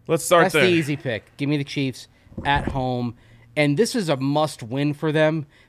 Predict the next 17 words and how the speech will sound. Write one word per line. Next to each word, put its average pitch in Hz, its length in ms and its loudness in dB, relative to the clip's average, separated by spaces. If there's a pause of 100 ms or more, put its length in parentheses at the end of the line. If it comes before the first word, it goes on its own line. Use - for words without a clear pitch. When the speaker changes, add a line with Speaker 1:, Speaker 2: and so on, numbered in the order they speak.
Speaker 2:
because 135 560 -4
on 139 160 -2
the 135 100 -6
other 151 220 -4
side 143 320 -2
of 113 80 -10
this 123 160 -8
Giants 127 420 -8
game, 123 340 -6 (640)
Packers 160 640 -2 (380)
at 156 200 -2
Las 147 280 -4
Vegas, 123 560 -4 (220)
Dallas. 107 640 -10 (1300)
Speaker 1:
<laughs> - 80 -18 (680)
Speaker 2:
They, 170 300 2
Speaker 1:
Man. 117 360 -2